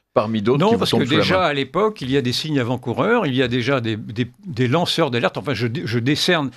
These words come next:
Speaker 2: je discerne des lanceurs d'alerte. Je n'ai plus en mémoire quels étaient ceux qui avaient, euh, alerté là-dessus. Mais enfin, et, et en plus, il n'était pas anodin de voir s'installer au, au cœur de la cité des Ducs de Bretagne une mosquée dans l'indifférence du, de tout le monde. Et donc, euh,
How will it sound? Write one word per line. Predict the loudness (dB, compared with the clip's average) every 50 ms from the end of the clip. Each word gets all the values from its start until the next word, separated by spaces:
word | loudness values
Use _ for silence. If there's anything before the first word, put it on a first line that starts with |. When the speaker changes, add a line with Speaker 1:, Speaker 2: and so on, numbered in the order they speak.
| -12 _
Speaker 2:
je | -10 -8
discerne | -6 -4 -2 0 2 2 2 2 2 -2
des | -2 0 0 0 0
lanceurs | 0 -2 -2 -2 -2 -2 -2 0
d'alerte. | 0 0 0 0 -2 -4 -4 _ _ -20 -20 -20 -20 _ -8
Je | -2 0
n'ai | 0 0
plus | 2 2 0
en | 2 2
mémoire | 2 2 2 4 2 2 0 -2 -2
quels | -6 -6 -4 -2
étaient | -4 -2 0 0 0 0
ceux | 0 0 0 0 -2
qui | -2 -4 -10 -8 -4 -2 -2
avaient, | 0 0 0 0 0 0
euh, | -2 -2 -2 0 -2
alerté | -2 -2 -4 -8 -6 -4 -2
là-dessus. | -2 -2 -4 -4 -6 -2
Mais | -2
enfin, | -2 0 0 -2 -2 -4 -20 -20 _ -4
et, | -4 -2 -2 0
et | -2
en | -2
plus, | 0 -2 -2 0 0
il | 0
n'était | 0 0 0 -2
pas | -2 -2 0 0 2
anodin | 0 0 0 0 0 0 0 2
de | 0
voir | 0 2 2 0 0
s'installer | 0 -2 -2 -2 -2 -2 -2 0 0 0 0 -2 -4 -12 -20 _ _ _ -4
au, | -2
au | 0 0 0 0
cœur | 0 2 2 4 4 2
de | 0 -2
la | -2 -2 -2
cité | -4 -4 -2 0 0 0
des | 0 0
Ducs | 0 0 -2 -2
de | -2 -2
Bretagne | -2 -2 -4 -4 0 0 0 2 2 2
une | 0 0 0 0 0 2 2
mosquée | 2 2 2 0 -2 0 0 0 0
dans | 0 0
l'indifférence | 0 0 -2 -4 -4 -4 -2 -2 0 0 -2 -2 -4
du, | -4 -4 -4 -2
de | -2 -4 -4
tout | -4 -4
le | -2
monde. | -2 0 0 2
Et | 2 2
donc, | 2 0 -2 -4 -4 -6
euh, | -6